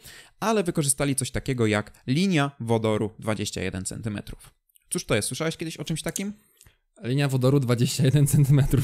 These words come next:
Speaker 1: <laughs> Tak się to nazywa. Nie słyszałeś?
Speaker 2: Nie.
Speaker 1: Dobrze. Jest to promieniowanie elektromagnetyczne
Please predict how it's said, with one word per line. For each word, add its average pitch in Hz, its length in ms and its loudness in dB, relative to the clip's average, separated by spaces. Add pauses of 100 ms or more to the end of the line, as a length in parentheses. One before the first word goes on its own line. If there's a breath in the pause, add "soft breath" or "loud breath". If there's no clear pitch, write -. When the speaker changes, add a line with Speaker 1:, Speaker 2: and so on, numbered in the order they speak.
(120)
Speaker 1:
<laughs> - 80 -4
Tak - 160 0
się 175 100 -2
to 143 80 -2
nazywa. 107 400 0 (560 loud breath)
Nie 170 100 0
słyszałeś? - 460 -2 (140)
Speaker 2:
Nie. 123 220 0 (320 loud breath)
Speaker 1:
Dobrze. 107 480 -2
Jest - 180 -4
to 185 80 -2
promieniowanie 160 640 4 (120)
elektromagnetyczne 131 1000 -2